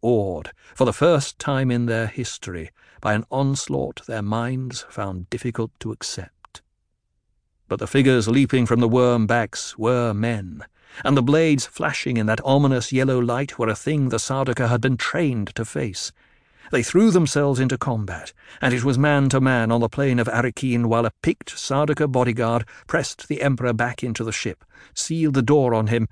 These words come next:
and prepared to die at the door as part of his shield. In the shock of comparative silence within the ship,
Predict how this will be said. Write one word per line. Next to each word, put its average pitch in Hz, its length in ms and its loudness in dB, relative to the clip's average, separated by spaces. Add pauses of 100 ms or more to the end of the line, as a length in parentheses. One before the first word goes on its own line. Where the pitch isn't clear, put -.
(140)
and 131 100 2
prepared 135 380 0
to 127 60 2
die 135 340 2
at 120 100 0
the 120 80 -2
door 107 640 -2
as 107 140 -6
part 101 380 -6
of 90 100 -12
his 92 180 -8
shield. 87 600 -10 (1080)
In 117 100 0
the 117 80 0
shock 143 320 -2
of 110 120 -6
comparative 117 580 -4
silence 101 480 -4
within 113 300 0
the 101 120 -4
ship, 113 320 -6